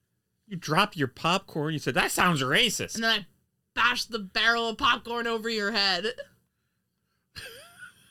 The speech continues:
Speaker 2: We were talking about this. We were talking about this earlier today, where I revealed that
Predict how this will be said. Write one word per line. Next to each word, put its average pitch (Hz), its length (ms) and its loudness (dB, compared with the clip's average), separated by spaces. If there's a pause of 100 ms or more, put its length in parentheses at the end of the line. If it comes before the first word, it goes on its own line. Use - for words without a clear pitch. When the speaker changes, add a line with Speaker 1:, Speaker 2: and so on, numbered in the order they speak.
(1700)
Speaker 2:
We 294 120 -4
were 349 120 -2
talking 320 460 2
about 208 320 -4
this. 190 200 -10
We 254 160 -6
were 262 80 -8
talking 294 480 0
about 202 300 -2
this 214 220 -10
earlier 220 380 -4
today, 185 560 -8 (380)
where 202 140 -6
I 196 120 4
revealed 190 600 -4
that 165 180 -10